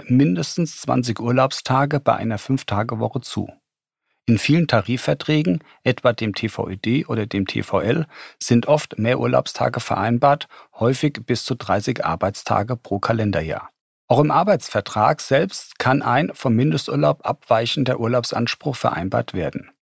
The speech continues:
Bei einer Kündigung spielt es außerdem eine Rolle, ob der Beschäftigte im ersten oder zweiten Halbjahr ausscheidet. Franziska, wie berechnet sich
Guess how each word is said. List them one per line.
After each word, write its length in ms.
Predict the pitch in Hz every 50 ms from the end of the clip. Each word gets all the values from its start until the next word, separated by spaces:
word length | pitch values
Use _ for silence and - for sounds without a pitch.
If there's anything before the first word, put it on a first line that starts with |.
| _ _ _
Bei 100 | - 127
einer 240 | 123 131 131 123 113
Kündigung 560 | - - 127 127 135 147 143 160 160 - 147
spielt 300 | - - - - 131 127
es 140 | 123 - -
außerdem 500 | - 104 110 113 135 123 - 135 131 135
eine 180 | 127 135 131 131
Rolle, 360 | 123 131 143 151 160 180 - _ _
ob 180 | - 113 -
der 80 | - 120
Beschäftigte 720 | 107 - 104 - - 123 - - - 139 131 - - -
im 140 | 113 101 -
ersten 560 | - 101 101 120 - - - - - 175 156 - - - _
oder 220 | - 131 143 139
zweiten 440 | - - - 147 147 151 143 120 92
Halbjahr 400 | 82 110 - - - 98 78 -
ausscheidet. 580 | - 95 - - - 50 - - - - - - _ _ _ _ _ _ -
Franziska, 640 | - - 120 - - 127 - - - - - - - _ _ _ _ -
wie 140 | 127 139
berechnet 540 | 143 - 139 - 131 139 - - 151 143 143
sich 260 | - 151 151 - -